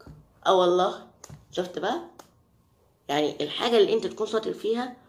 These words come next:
وممتاز فيها قوي، زي ما انا اهو يوتيوب فاشل فيها خالص، بس عادي يعني، عادي يعني، قشطة، عادي يعني.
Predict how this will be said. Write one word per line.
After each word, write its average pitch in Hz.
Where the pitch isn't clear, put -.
وممتاز 170
فيها 214
قوي، 254
زي 190
ما 226
انا 254
اهو 214
يوتيوب 202
فاشل 240
فيها 220
خالص، -
بس 165
عادي 254
يعني، 110
عادي 143
يعني، 120
قشطة، -
عادي -
يعني. 151